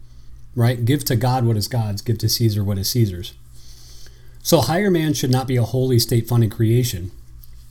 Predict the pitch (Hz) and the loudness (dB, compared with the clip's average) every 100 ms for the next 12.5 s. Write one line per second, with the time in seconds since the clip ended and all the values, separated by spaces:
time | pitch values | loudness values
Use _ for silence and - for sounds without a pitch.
0 | - - - - - 139 123 123 104 120 | -20 -18 -18 -14 -4 2 6 6 6 4
1 | 117 117 120 127 120 - 107 101 - - | 6 4 4 0 0 -2 0 0 -4 -10
2 | - - - - 123 107 107 98 95 90 | -16 -14 -14 -10 -2 0 0 -2 -4 -4
3 | 98 - - - - - - - - - | -6 -8 -18 -18 -18 -18 -18 -18 -18 -18
4 | - - - - - - - - - - | -16 -16 -16 -10 -2 -2 -2 -6 -10 -8
5 | - - 120 131 147 139 120 110 - - | -8 -6 0 0 2 4 4 2 -2 -12
6 | - - - - - - - - - 135 | -20 -20 -20 -20 -20 -20 -20 -18 -6 -2
7 | 156 123 - 147 123 - 123 120 127 147 | -2 -2 0 0 -2 -4 2 4 4 2
8 | 139 123 143 120 107 101 139 143 117 92 | 2 0 2 2 2 0 -4 -2 -2 -4
9 | - - - - - - - - - - | -10 -14 -14 -14 -14 -16 -18 -20 -20 -20
10 | - - - - - 120 120 117 120 110 | -20 -18 -20 -14 -2 0 4 6 6 4
11 | 101 98 - 107 - 117 104 98 98 113 | 2 0 0 -2 0 0 0 0 -2 0
12 | 104 113 - - | 2 0 -2 -10